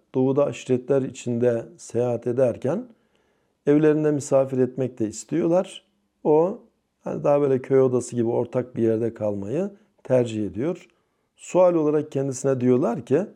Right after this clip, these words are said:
"Misafirperverlik müstahsen bir adetimiz olduğunu bilirken neden kimseye misafir olmuyorsun? Talebelerinizi de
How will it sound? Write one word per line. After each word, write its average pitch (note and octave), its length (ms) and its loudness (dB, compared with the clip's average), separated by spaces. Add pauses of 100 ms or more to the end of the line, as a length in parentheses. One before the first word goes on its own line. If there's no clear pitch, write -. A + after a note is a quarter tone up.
(1000)
"Misafirperverlik D#3+ 1300 2 (120)
müstahsen D#3 640 0
bir D3+ 280 2
adetimiz C3+ 460 -2
olduğunu C3 460 2
bilirken C3+ 580 0 (840)
neden F3 360 2
kimseye D3+ 460 0
misafir C3 480 -2
olmuyorsun? G#2 640 -2 (880)
Talebelerinizi C#3+ 840 2
de D3 280 2